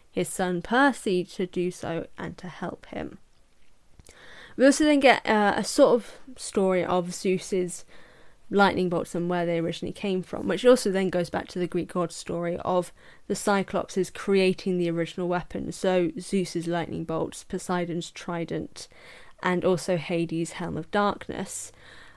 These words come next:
Um, those aren't mentioned in the story, but obviously that's what we know from the Greek gods, and the Cyclopses made all of those. And Zeus's fear is if Poseidon did take it, and the fact that the Cyclopses' workshop is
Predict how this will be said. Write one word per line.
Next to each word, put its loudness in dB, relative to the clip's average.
Um, 2
those 12
aren't 8
mentioned 4
in 4
the 2
story, 0
but 0
obviously -2
that's -6
what -2
we 0
know 2
from -6
the -8
Greek -8
gods, -4
and -4
the -6
Cyclopses -2
made 0
all -2
of -10
those. -4
And 2
Zeus's 2
fear 6
is 2
if -4
Poseidon -4
did -8
take 2
it, 0
and -4
the -8
fact -4
that -6
the -6
Cyclopses' -2
workshop 2
is 0